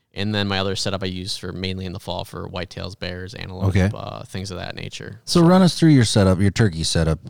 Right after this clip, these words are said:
Speaker 2: Um, le-, just start with your sight.
Speaker 1: Okay, so what I have for a sight on my turkey setup, uh, and this, this is my thought process behind it, and it's not right or wrong. Everybody
Speaker 2: Mm-hmm.
Speaker 1: has a different opinion, but I'm gonna tell you what my opinion is and why.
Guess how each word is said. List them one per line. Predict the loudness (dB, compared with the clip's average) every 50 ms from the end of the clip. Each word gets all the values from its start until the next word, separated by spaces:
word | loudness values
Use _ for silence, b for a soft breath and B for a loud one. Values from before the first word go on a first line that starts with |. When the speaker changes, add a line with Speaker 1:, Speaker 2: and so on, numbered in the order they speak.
| -6
Speaker 2:
Um, | -2 0 2 2 2 2 0 -2 -4 -10 _ _ _ _
le-, | -2 -2 0 0 -2 -4 -6 -2
just | -2 -2 0
start | 2 2 2 4 4
with | 2 0 0
your | 0 -2
sight. | -2 0 -2 -2 -2 -4 -10 -16 _ _ _ _ _ _ _ _ _ _ -4
Speaker 1:
Okay, | -2 0 0 -2 -2
so | -2 -2 -2 -2
what | 0 0 0
I | 0
have | 0 0 -2 -4
for | -4 -6
a | -6
sight | -4 -4 -4 -4
on |
my | -4 -6
turkey | -6 -6 -6 -6 -6 -6
setup, | -4 -4 -4 -4 -4 -6 B B B B B B B
uh, | -6 -4 -4 -2 -2
and | -4 -4
this, | -4 -4 -4 -6 -6
this | -6 -6 -6 -4 -4
is | -4 -4
my | -4 -4
thought | -4 -4 -4 -4 -4 -4
process | -2 -2 -2 -2 -2 -2 -4 -4 -4
behind | -6 -8 -8 -6 -6 -6 -6 -4
it, | -6
and | -4 -4
it's | -4 -6 -4 -4
not | -2 -2 -2 -4 -6
right | -6 -4 -4 -2 -2
or | -4 -6
wrong. | -8 -8 -8 -8 -8 -10
Everybody | -6 -2 2 4 4 6
Speaker 2:
Mm-hmm. | 4 4
Speaker 1:
has | 2 0 -2 -6 -8 -10
a | -10
different | -10 -10 -10 -10 -10 -10
opinion, | -10 -10 -10 -10
but | -10 -10
I'm | -10 -10
gonna | -10 -10
tell | -6 -4 -4
you | -4
what | -4
my | -6 -8
opinion | -8 -8 -8 -8 -6 -6 -8 -10
is | -10 -12 -12
and | -14 -14 -16
why. | -16 -16 -16 -14 -14 -16 -16